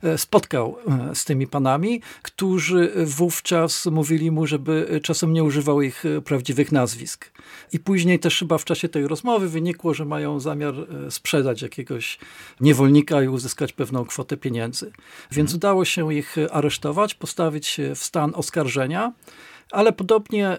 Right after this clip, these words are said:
Speaker 1: jak zresztą <clears throat> handlarz niewolników, a James Birch, który, e, też został aresztowany i postawiony w stan oskarżenia, e, zostali oni uwolnieni. No tutaj musielibyśmy wejść w jakieś skomplikowane materie prawne, ale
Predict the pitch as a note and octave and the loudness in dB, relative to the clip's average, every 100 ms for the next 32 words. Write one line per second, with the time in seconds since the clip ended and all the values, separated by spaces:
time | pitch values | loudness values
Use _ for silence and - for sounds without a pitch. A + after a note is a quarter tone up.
0 | - E3+ D#3+ D#3 F#3 F3 - F3 D#3+ D#3 | -2 -2 -2 -2 -2 -2 0 2 2 2
1 | - F#3 D#3 - E3+ D#3 C#3+ D3 E3 G3+ | 8 8 8 4 2 2 2 0 0 0
2 | A3+ F3 C3+ C#3+ C#3 A#2 D#3+ D3+ - F#3+ | 0 -2 0 -2 -2 0 -2 -2 -2 0
3 | F3 - - E3 D#3 D3 E3 D3+ D3 D#3 | 0 -2 -6 -2 -2 -2 -4 -2 0 0
4 | D#3+ D3 E3 C#3 - C3+ D3 C#3+ C3+ D#3 | 0 -2 0 0 -2 0 2 2 0 -2
5 | - D3 D3 C#3 C3+ D#3+ - D#3+ D3 C#3+ | -2 -2 0 -2 -2 -6 -4 -4 -4 -6
6 | - D3+ B2+ E3 E3 E3+ D#3+ - - - | -6 -6 -2 -2 0 0 0 -4 -20 -20
7 | - - C#3+ C#3+ - F3+ D#3 D3+ D3+ C#3+ | -10 -4 -2 0 4 6 6 6 4 2
8 | C#3+ C3 A#2 A2+ - - A#3 A3 G#3 G#3 | 0 0 -2 -6 -10 -2 0 2 6 6
9 | F3+ F3 G3 F3+ E3+ D3+ E3 E3+ E3 C#3 | 6 2 0 0 -2 0 2 6 4 4
10 | - - - D3+ - E3 D3 E3 D#3+ D#3+ | -2 -2 -2 -2 -2 -2 -2 -2 0 0
11 | D3+ D3 D3 D#3 D3 - D#3 D3 D#3+ D3+ | 2 0 0 2 0 2 2 2 2 0
12 | C#3+ - - - _ D3+ D3+ D3 D3+ D3+ | -4 -12 -20 -20 _ 4 6 4 2 2
13 | D3 | 0